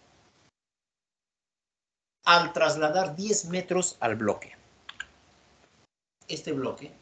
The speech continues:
en algún momento está por aquí. A la derecha, la misma fuerza,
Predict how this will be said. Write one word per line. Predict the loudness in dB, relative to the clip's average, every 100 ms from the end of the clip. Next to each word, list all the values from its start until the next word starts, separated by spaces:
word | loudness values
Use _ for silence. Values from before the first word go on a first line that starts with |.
| _ _ _ _ _ _ _ _ _ _ _ _ _ _ _
en | -10 -6
algún | -6 -6 -8
momento | -6 -6 -8
está | -6 -4
por | 0 -2
aquí. | -2 -4 -10 -14 _ _ _ _ _ _ _ _ _ _ _ -20 -20 -20 -20 -20 -20 _ -20
A | -20 _ _ _ _ _ -6
la | 0
derecha, | 2 2 0 -4 -12 -14 -20 -20 -20 -20 -20 _ _ _ _ _ _ _ _ -20 -12
la | 0 2 2
misma | 2 -4 -6 -10
fuerza, | -6 -6 -6 -12